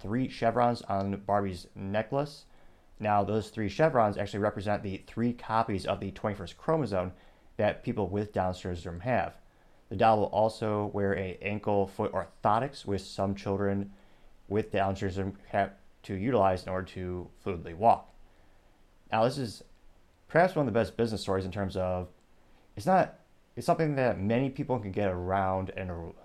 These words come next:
they really come together in terms of it's not very politically decisive, basically the opposite of the Bud Light approach. And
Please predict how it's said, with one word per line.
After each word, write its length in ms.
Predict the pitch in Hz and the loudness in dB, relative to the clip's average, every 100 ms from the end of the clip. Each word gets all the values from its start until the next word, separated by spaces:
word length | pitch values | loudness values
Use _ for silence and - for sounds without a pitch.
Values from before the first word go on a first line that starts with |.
| - | -12
they 100 | - | -4
really 380 | 139 165 120 95 - - _ - | 2 4 4 -2 -12 -20 _ -4
come 180 | 135 113 | 0 0
together 380 | 95 107 123 | 2 4 4
in 80 | 113 | 2
terms 200 | 110 101 | -2 -2
of 80 | 98 | -2
it's 140 | 95 | -2
not 160 | 117 113 | 0 2
very 180 | 110 107 | 2 -2
politically 380 | - 104 202 92 | -2 -4 -4 -8
decisive, 720 | - - 120 117 117 113 120 | -6 2 4 4 0 -2 -2
basically 260 | 170 180 | -2 0
the 100 | 117 | 2
opposite 280 | 107 110 101 | 2 2 -4
of 20 | |
the 60 | 87 | -4
Bud 180 | 95 92 | -2 0
Light 120 | 101 | -2
approach. 460 | 101 127 127 - - - - - _ _ _ _ - | 0 0 0 -4 -20 -20 -20 -20 _ _ _ _ -8
And 440 | 107 107 110 107 | 0 2 4 2